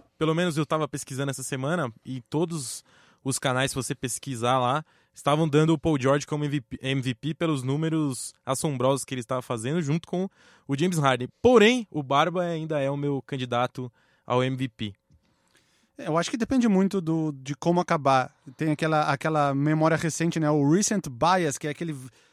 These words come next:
Speaker 2: aquele, aquela tendência em votar nas
Speaker 1: É.
Speaker 2: coisas mais recentes. Então, com certeza, quem tiver fechando a temporada melhor tem um pouquinho mais de chances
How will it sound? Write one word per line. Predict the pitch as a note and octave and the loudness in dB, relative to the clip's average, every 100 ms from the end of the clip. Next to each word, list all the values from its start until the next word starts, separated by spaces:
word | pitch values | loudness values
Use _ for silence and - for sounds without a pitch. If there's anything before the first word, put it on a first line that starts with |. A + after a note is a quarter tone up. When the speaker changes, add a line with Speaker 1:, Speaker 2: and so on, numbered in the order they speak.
| _ | _
Speaker 2:
aquele, | C3 - D#3+ D3+ D3 C3 A#2+ - | -16 -12 -8 -4 -4 -6 -8 -14
aquela | B2+ D#3+ E3 | -12 -8 -4
tendência | F#3+ E3+ D#3+ G3+ G3+ | 0 0 2 0 0
em | E3+ | -2
votar | D3 D3+ D#3 | 0 -2 -2
nas | C3 | -2
Speaker 1:
É. | |
Speaker 2:
coisas | D#3+ D3+ | -2 -2
mais | D3+ C3+ | -4 -4
recentes. | D3 D3+ D#3 | -6 -6 -4
Então, | C3+ A#2 C#3 D3+ C#3+ _ _ _ _ | -6 -6 -2 -2 -2 _ _ _ _
com | - F#3+ | 0 0
certeza, | F#3+ F3+ F3+ | 2 0 0
quem | F#3+ | 0
tiver | F#3 | 0
fechando | - F#3+ - G3+ G#3+ | 2 0 0 0 0
a | |
temporada | G3 F#3 E3+ E3 | -2 -2 0 0
melhor | E3 D#3 D3+ F#3 | 0 0 2 0
tem | - B3+ | 0 0
um | B3+ - _ | 0 -4 _
pouquinho | A3 - C4 | -12 -4 0
mais | B3+ A#3 | 2 0
de | G3 | -2
chances | F#3 F#3 F#3+ G#3+ G3 | -4 -2 -4 -4 -8